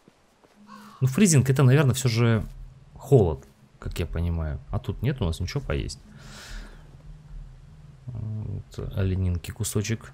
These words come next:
ножку возьмем. Ща быстренько ногу приготовим.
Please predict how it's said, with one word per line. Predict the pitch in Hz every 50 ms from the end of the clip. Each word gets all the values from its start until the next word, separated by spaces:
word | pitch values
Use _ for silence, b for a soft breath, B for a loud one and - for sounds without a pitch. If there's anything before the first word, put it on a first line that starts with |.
| - _
ножку | - 98 98 98 92 87 - - 101
возьмем. | 95 98 101 107 107 104 110 117 - - - - - _ - - - - - _ _ _ _ - - - - _ _ - - - - _ _ _ _ _ _ _ _ -
Ща | - - - 85 82
быстренько | 80 80 80 - - 85 82 - 85
ногу | 85 85 82 82 95
приготовим. | 92 - 101 98 110 110 - 127 123 123 123 123 131